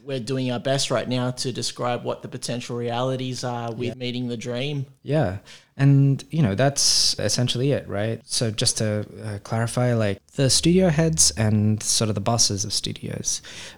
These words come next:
Speaker 2: very much exploit the passion of people in this industry. Like, it is a creative industry. You have people who are coming in and they have big dreams, and they,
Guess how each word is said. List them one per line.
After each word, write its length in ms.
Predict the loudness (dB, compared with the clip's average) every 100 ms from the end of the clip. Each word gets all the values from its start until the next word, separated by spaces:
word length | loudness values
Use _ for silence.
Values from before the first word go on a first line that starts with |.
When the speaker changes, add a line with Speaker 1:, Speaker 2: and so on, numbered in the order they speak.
| -4
Speaker 2:
very 300 | 6 8 10
much 260 | 8 4
exploit 380 | -2 -2 -2 -2
the 80 | -6
passion 420 | -6 -4 -2 -2
of 80 | -4
people 300 | -6 -8 -10
in 80 | -12
this 160 | -10
industry. 420 | -8 -8 -8 -8 -6
Like, 260 | -6 -4
it 120 | 0
is 160 | 2 2
a 80 | 0
creative 400 | 2 2 0 -2
industry. 420 | -4 0 -2 0
You 160 | -2 0
have 220 | 0 0
people 260 | -4 -4
who 100 | -4
are 60 | -4
coming 320 | -4 -4 -2
in 140 | -2 -2
and 120 | -2
they 120 | -2
have 260 | 0 0 0
big 160 | -4
dreams, 460 | -4 -8 -8 -10 -6
and 120 | -4
they, 280 | -2 -2